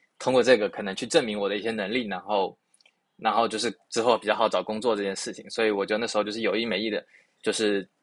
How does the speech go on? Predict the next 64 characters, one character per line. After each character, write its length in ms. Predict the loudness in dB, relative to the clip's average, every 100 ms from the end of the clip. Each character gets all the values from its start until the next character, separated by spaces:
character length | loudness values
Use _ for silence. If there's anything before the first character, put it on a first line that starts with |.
| _ -2
会 80 | 2
把 140 | 2
自 120 | 2
己 120 | -4
一 140 | -4 -2
些 140 | 0
东 160 | 0 0
西 60 |
放 140 | -2 -4
在 80 | -4
GitHub 340 | -4 -4 -4
上。 100 | -6 -18 _ _ _ _ _ _
但 100 | 4
是 280 | 6 4 2 _ _ _ _ _ 2
就 100 | 6
是 80 |
最 160 | 8 8
开 240 | 8 6
始 160 | 6 -4
的 100 | -6
GitHub， 360 | -4 -2 -2 -2
你 80 | -6
知 60 | -2
道 80 |
它 140 | -2 -2
是 260 | -4 -6
一 60 | -8
个， 480 | -8 -8 -6 -6 -10 _
它， 200 | -8 -8 -8 _ _
它 140 | 0
是 100 | 0 0 -10 _ -6
只 120 | 4
有， 260 | 4 4 -2
只 120 | -2
有 180 | 0 0
你 220 | -4 -12 -12 -2
开 160 | 2
源 180 | 4 2
才 140 | -4
是 80 | -8
免 140 | -10 -12
费 160 | -12 -12
的， 80 | -10
就 100 | -10
是 160 | -8
你， 80 | -8
如 140 | -4
果 80 | -4
你 140 | -4 0
要 140 | 0
做 140 | 0
private 440 | 2 4 6 4 2 _
repo 260 | -2 0
的 60 | -4
话， 100 | -6
它 120 | -12
是 80 | -4
要 80 | -2
收 160 | 0 -4
钱 180 | -4
的 80 | -12
嘛。 80 | -20 _ _ _ _
然 140 | 4
后 260 | 8 6